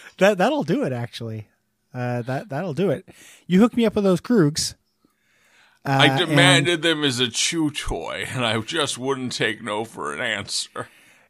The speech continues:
Speaker 1: You, you know, there might be a relation to how sickly you are and chewing on gold all day.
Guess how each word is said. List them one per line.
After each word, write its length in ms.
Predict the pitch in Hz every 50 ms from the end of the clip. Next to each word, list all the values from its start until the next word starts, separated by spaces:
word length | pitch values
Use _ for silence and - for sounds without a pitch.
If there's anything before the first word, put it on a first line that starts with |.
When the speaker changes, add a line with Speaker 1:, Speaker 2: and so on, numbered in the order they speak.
| _ -
Speaker 1:
You, 160 | 196 208 226 -
you 160 | 269 214 233
know, 160 | 254 254 240 220
there 140 | 202 208
might 200 | 214 262 320 349
be 60 | - 311
a 80 | 247
relation 500 | 190 170 156 151 156 170 - - 165 143
to 60 | 135
how 320 | 120 - - 139 139 135 131
sickly 440 | - - - 165 - - 156 143 127
you 220 | 123 123 123 123
are 260 | 120 120 120 120 120
and 300 | 123 - 127 123 123 120
chewing 340 | - - - 151 147 143 139
on 160 | 131 123 117 107
gold 340 | - 117 127 135 131 117
all 160 | 113 104 104 101
day. 260 | 104 104 - -